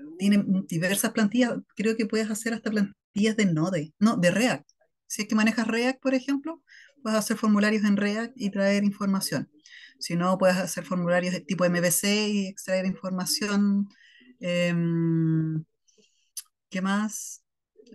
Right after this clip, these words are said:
Eh, esos son como los más comunes, porque por lo mismo, como tienes la conexión y como son de los mismos productos,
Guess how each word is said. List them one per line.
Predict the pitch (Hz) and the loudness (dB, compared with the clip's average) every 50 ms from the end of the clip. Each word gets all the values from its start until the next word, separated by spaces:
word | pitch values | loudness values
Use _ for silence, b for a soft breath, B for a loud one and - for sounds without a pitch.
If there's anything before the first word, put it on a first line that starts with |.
| 196 - - | -18 -12 -10
Eh, | 202 180 180 175 175 175 175 175 170 170 170 170 165 165 165 165 165 165 165 165 160 - | -8 -8 -6 -6 -6 -4 -4 -4 -4 -2 -2 -2 -2 -2 -2 0 -2 -2 -2 -2 -4 -2
esos | - 202 - 262 247 | -2 -2 -2 0 4
son | 254 254 | 4 6
como | - 269 269 | 6 6 6
los | 254 240 220 | 6 6 4
más | 233 254 247 | 2 2 0
comunes, | - - 214 220 233 214 147 - _ _ _ _ - - _ _ _ _ _ _ | 0 0 0 0 0 -2 -4 -6 _ _ _ _ -20 -20 _ _ _ _ _ _
porque | - 190 180 - 190 | -12 -10 -6 -6 -4
por | 170 190 185 | -2 -2 0
lo | 185 185 | 2 2
mismo, | 214 220 196 165 | 2 2 2 0
como | - 170 175 170 160 | 0 -2 -4 -4 -4
tienes | - 190 202 214 208 | -2 -2 0 0 0
la | 220 220 214 | -2 -2 -2
conexión | - 214 208 202 - - 233 185 | 0 0 0 0 -2 -4 -4 -4
y | 170 | -2
como | 160 180 180 175 | -2 -2 -2 -2
son | 170 - 220 226 | 0 0 2 2
de | 240 240 | 2 2
los | 220 | 4
mismos | 226 247 247 247 247 - | 6 6 6 6 6 4
productos, | 254 240 262 311 330 - _ _ _ _ _ - 294 302 - _ | 4 4 4 2 0 -4 _ _ _ _ _ -10 -10 -10 -10 _